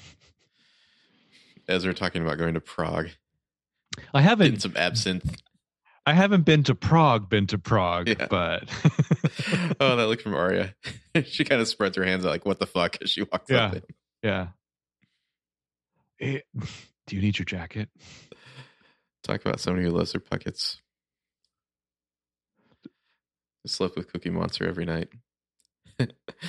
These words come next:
Speaker 1: Arya's like, "I don't remember that. Shut the fuck up."
Speaker 2: Yeah.
Speaker 1: <laughs>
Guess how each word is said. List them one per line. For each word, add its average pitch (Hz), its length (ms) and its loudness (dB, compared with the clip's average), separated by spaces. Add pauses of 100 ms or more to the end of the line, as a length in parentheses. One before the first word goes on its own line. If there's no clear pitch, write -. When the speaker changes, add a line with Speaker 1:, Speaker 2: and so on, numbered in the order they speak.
(180)
Speaker 1:
Arya's 104 200 4
like, 104 140 2
"I 131 160 2
don't 113 180 2
remember 87 380 2
that. 85 180 2
Shut - 200 -6
the 85 80 -6
fuck 82 260 -4
up." 87 180 -2 (640)
Speaker 2:
Yeah. 98 260 0 (600)
Speaker 1:
<laughs> - 180 -14